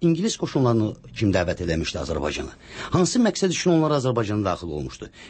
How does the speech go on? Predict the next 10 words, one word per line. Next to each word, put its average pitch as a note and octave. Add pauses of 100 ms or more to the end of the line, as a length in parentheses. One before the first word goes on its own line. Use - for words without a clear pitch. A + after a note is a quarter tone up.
Məgər, D3 (520)
yəni, A2+
məntiqi C3+
yanaşa G#2+
olsaq, G2 (240)
bunlar D#3 (280)
kimdən F#3+
xilas D#3
eləmək G2+
üçün? -